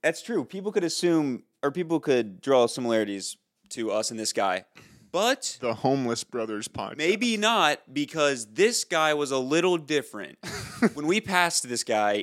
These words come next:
Speaker 1: he was wearing Beats headphones. So, hold on. So this guy is sitting on the grass in thirty degree weather, holding a cardboard sign that says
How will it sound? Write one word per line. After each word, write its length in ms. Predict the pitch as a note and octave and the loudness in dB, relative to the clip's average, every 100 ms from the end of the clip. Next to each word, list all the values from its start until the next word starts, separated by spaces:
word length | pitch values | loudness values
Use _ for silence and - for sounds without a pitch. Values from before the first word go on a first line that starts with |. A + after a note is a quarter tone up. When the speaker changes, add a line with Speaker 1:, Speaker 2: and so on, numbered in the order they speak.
| - | -4
Speaker 1:
he 160 | C3+ | -6
was 160 | C#3+ B2+ | -4 -4
wearing 540 | B2+ B2+ A#2+ A2+ G#2+ G#2 _ _ _ _ _ G#2 - | 0 2 2 0 -4 -8 _ _ _ _ _ _ -12
Beats 580 | D#3+ F#3 - - - - _ | -10 -6 -2 -2 -2 -8 _
headphones. 1160 | E3+ D#3+ C#3 B2 - F#2 D2 - - - - - _ _ _ _ | 0 2 2 -2 -6 -8 -8 -12 -8 -8 -8 -16 _ _ _ _
So, 360 | - E3+ C#3 - - - _ | 2 4 4 2 -10 -20 _
hold 120 | D#3+ | 2
on. 140 | C3 F#2 | 2 0
So 140 | - D3 | 0 2
this 180 | G#3 | 4
guy 220 | - G#3 D#3 | 4 4 2
is 180 | A#2+ | 2
sitting 540 | - - C#3+ F3+ F#3 F#3 - - _ _ - | 0 0 0 0 -2 -6 -10 -20 _ _ -4
on 160 | E3 | -2
the 40 | F#3 | -2
grass 640 | C3 B2 - - - - - - | 2 2 2 -4 -8 -8 -12 -4
in 140 | E3+ | -2
thirty 360 | F3+ F#3 F3+ F3+ | 2 4 4 2
degree 260 | D3+ C#3+ D#3 | 0 0 2
weather, 440 | C#3 D3 F#2 - _ _ | 2 0 -2 -16 _ _
holding 320 | - E3+ F3+ C#3+ | 0 2 4 2
a 80 | |
cardboard 840 | A2 - C#3 D#3+ F3+ C#3 D3 D#3 C#3+ | 0 -4 0 2 2 0 -2 0 -2
sign 540 | - C3 A2+ F#2 G2+ _ _ _ _ | -2 0 -2 -4 -12 _ _ _ _
that 180 | A#2+ A#2 | -2 -2
says 600 | - B2+ A2 G2+ - - | 2 2 2 0 -4 -6